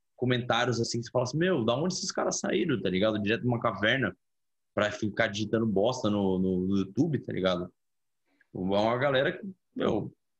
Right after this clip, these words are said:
é um atraso, tá ligado? Os caras tão na cabeça deles lá na época da caverna, falando comentários sobre a Mai, sobre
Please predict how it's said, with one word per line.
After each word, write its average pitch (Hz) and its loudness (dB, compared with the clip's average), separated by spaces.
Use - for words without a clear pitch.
é 80 -4
um - -2
atraso, - -2
tá 90 -2
ligado? 92 2
Os 90 -6
caras 117 0
tão 165 0
na 156 -4
cabeça 127 0
deles 123 2
lá 165 0
na 170 2
época - -2
da 180 0
caverna, 143 0
falando 110 2
comentários 117 2
sobre 113 2
a 107 2
Mai, 107 2
sobre 104 2